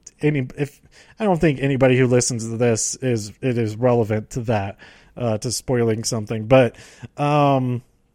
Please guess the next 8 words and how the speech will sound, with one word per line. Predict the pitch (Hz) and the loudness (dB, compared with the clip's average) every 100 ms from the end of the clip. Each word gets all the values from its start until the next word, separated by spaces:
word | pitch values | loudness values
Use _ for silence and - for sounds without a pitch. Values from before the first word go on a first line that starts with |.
| _ _ _ _ _ _ _ _ _ - - _ _ _ _ - | _ _ _ _ _ _ _ _ _ -20 -20 _ _ _ _ -6
uh, | 143 135 135 | -2 0 -2
so | 113 180 175 | 0 2 4
hopefully | 175 190 202 | 6 4 4
I'll | 190 165 | 4 6
be | 175 | 6
able | 165 | 6
to, | 156 139 | 2 -2
to, | - 156 139 131 | 0 0 2 0